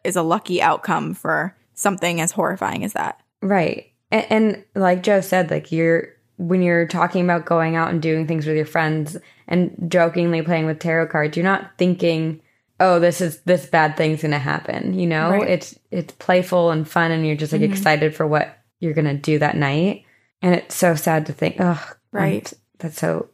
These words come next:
Speaker 2: tough."
Speaker 1: I know that people, I mean, people use tarot cards for many,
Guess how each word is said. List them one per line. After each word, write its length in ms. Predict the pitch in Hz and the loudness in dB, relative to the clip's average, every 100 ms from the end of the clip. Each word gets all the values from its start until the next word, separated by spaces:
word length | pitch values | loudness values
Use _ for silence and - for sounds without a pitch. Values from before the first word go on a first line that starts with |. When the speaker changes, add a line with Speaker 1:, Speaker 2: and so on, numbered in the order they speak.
| - | -8
Speaker 2:
tough." 260 | - - - | -6 -4 0
Speaker 1:
I 80 | |
know 120 | 254 330 | 2 2
that 160 | 359 | 0
people, 260 | 277 262 262 240 202 214 214 | -2 0 2 2 2 2 0
I 40 | |
mean, 240 | 214 196 | 2 0
people 240 | 190 214 196 | 0 0 0
use 200 | 185 180 | 0 0
tarot 220 | 185 151 | -2 -2
cards 220 | - - | -2 -4
for 120 | - | -2
many, 420 | 170 143 143 196 | -2 0 -2 -4